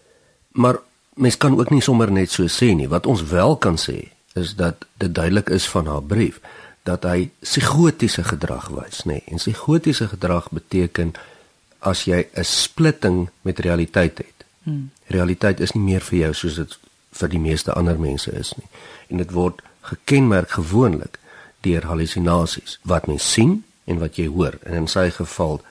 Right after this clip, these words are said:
Speaker 1: duidelik wat hy hoor dan. Maar jy weet, voor mens na skizofrenie kyk, is daar hele ander klomp opsies wat mens ook natuurlik eers sal moet oorweeg, nê.
Speaker 2: Hmm.
Speaker 1: Want psigose kom nie net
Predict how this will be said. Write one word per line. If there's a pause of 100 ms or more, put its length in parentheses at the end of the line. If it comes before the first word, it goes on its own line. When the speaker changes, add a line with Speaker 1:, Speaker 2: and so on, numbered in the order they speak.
(100)
Speaker 1:
duidelik
wat
hy
hoor
dan. (300)
Maar
jy
weet,
voor
mens
na
skizofrenie
kyk,
is
daar (380)
hele
ander
klomp
opsies (240)
wat
mens
ook
natuurlik
eers
sal
moet
oorweeg,
nê. (640)
Speaker 2:
Hmm. (140)
Speaker 1:
Want
psigose
kom
nie
net